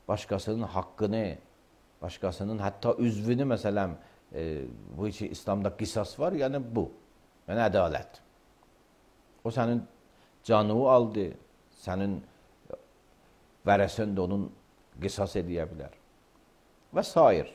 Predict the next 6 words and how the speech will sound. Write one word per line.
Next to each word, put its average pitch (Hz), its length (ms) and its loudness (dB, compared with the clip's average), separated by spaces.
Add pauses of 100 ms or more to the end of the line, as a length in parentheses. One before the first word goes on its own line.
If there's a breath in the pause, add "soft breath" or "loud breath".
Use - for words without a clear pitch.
(600)
Bu 214 160 0
ədalət. 80 540 4 (1200)
Sənə 135 360 4 (880)
cinayət 107 520 4
elədi, 65 360 -2 (640)
sənə 117 400 -2